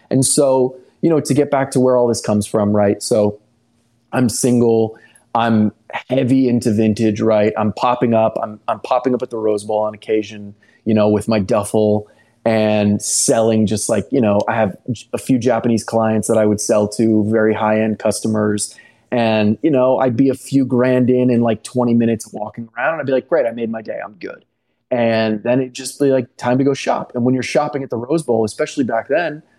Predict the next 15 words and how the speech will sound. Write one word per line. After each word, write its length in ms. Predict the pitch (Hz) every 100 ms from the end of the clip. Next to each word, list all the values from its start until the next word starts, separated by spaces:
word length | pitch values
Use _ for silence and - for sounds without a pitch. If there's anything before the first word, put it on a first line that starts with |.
| _ _
you 100 | 156
were 80 | 190
buying 340 | 151 127 135 143
that 180 | 147 147
kind 120 | 160
of 60 |
stuff. 560 | 160 - - - - - _ _ _ _ -
Um, 600 | 117 113 110 107 104 - _ _ _ _ _ 131
and 180 | 127
then 540 | 131 127 123 123 120 113 _ _ -
I'm 200 | 110 95
dating 360 | 107 104 117 107
a 40 |
new 180 | 107 110
girl 480 | 110 107 139 202